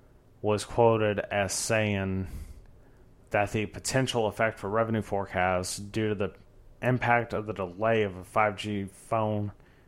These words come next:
flagship phone launch. So essentially what they're saying is, "Hey, look, uh, hold on." <laughs> I shouldn't do this, but, uh, but as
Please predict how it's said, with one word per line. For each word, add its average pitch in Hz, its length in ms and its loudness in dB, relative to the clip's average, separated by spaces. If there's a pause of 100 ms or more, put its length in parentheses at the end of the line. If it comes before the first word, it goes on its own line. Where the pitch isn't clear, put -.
flagship 139 440 6
phone 98 400 -2
launch. 87 640 -2 (1040)
So 165 320 8
essentially 165 420 6
what 135 160 8
they're 123 140 6
saying 123 340 4
is, 107 320 2
"Hey, 117 220 4
look, 98 440 0 (1300)
uh, 85 580 0 (400)
hold - 340 -6 (220)
on." 110 140 0 (380)
<laughs> - 380 -18
I 107 80 2
shouldn't - 280 -4
do 80 100 -4
this, 82 220 -6
but, - 240 -4 (760)
uh, 87 280 4
but 107 280 4
as 104 240 -2